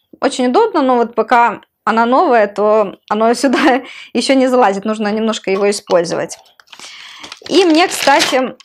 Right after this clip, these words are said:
дали в этот раз вот такой журнал. Здесь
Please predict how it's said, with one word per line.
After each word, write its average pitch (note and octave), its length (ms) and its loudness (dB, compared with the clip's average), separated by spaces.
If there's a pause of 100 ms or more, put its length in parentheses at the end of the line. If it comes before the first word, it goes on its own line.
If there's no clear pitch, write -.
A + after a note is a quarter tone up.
(500)
дали A#3+ 640 2 (100)
в A#3 100 -4
этот A#3 240 0
раз A3 220 2
вот G#3+ 120 -2
такой G#3+ 240 0
журнал. A3 400 2 (920)
Здесь B3 580 -2